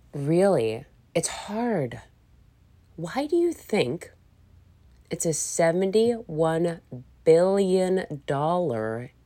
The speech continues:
industry? Why is that? People are <sighs> preying on your soul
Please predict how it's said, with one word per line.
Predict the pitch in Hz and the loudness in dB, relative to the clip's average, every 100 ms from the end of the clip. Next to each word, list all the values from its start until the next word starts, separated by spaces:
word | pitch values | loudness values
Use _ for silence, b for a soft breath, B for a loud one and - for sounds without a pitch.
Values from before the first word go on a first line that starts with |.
| - | -4
industry? | 175 180 139 113 - - - - _ _ _ _ _ _ _ _ _ _ _ _ - - _ _ _ - | 2 2 2 -2 -6 -10 -12 -20 _ _ _ _ _ _ _ _ _ _ _ _ -20 -20 _ _ _ -14
Why | - 160 196 | -4 2 4
is | 220 147 | 4 2
that? | 107 110 - - _ _ _ _ _ _ _ _ _ _ _ _ - - _ _ _ _ _ | -6 -8 -12 -20 _ _ _ _ _ _ _ _ _ _ _ _ -20 -20 _ _ _ _ _
People | - 139 135 147 143 139 - | -10 -6 -2 0 2 0 -2
are | 135 127 127 127 123 123 120 123 - _ B B B B B B B B B B B | -4 -2 -2 -2 -2 -4 -6 -8 -12 _ B B B B B B B B B B B
<sighs> | B B B B B B - | B B B B B B -12
preying | - 151 156 156 160 151 | 0 4 4 4 0 -2
on | 139 143 | -4 -2
your | 131 131 | -2 -4
soul | - - 151 147 117 107 123 | -4 0 4 6 4 2 -2